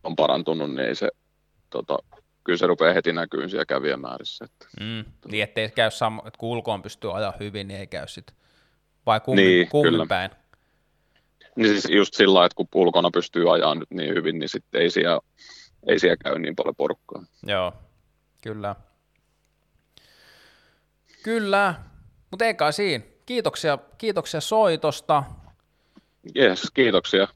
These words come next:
Speaker 2: Joo.
Speaker 1: Kiitoksia sulle
Speaker 2: Ja, ja palataan
Speaker 1: linkistä.
Speaker 2: asiaan. Mä, tota, pitää taas tulla käymään sielläkin päin sit taas, kun, kun tilanne
Speaker 1: Juu,
Speaker 2: vähän
Speaker 1: mä
Speaker 2: tästä rauhoittuu. Tää on jotenkin niinku, tää on tosi omituista aikaa, ja miten on nyt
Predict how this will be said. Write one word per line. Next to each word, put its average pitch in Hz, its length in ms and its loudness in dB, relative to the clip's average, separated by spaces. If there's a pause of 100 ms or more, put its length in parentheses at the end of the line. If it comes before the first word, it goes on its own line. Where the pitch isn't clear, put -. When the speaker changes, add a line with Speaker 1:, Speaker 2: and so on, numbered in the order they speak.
(280)
Speaker 2:
Joo. 139 320 2
Speaker 1:
Kiitoksia 95 440 2
sulle 104 280 6
Speaker 2:
Ja, 85 140 -2
ja 180 100 -2
palataan 190 240 6
Speaker 1:
linkistä. 180 320 4
Speaker 2:
asiaan. 147 420 0
Mä, 156 140 -2 (140)
tota, 165 380 0 (640)
pitää 160 260 -4
taas 143 220 -2
tulla 156 240 -6
käymään 123 480 -4
sielläkin 101 500 -6
päin 101 220 -8
sit - 220 -18
taas, 101 240 -10
kun, - 160 -16 (1300)
kun - 140 -18
tilanne 147 320 6
Speaker 1:
Juu, 120 100 10
Speaker 2:
vähän 156 180 6
Speaker 1:
mä - 20 -6
Speaker 2:
tästä 156 240 0
rauhoittuu. 139 600 2
Tää 147 140 0
on 180 60 2
jotenkin 175 360 0
niinku, 131 280 -8
tää 160 140 -2
on 156 60 -2
tosi 196 260 -2
omituista 123 640 -2
aikaa, 101 800 -4
ja 104 100 -10
miten 117 280 -6
on 120 160 -6
nyt 123 120 -10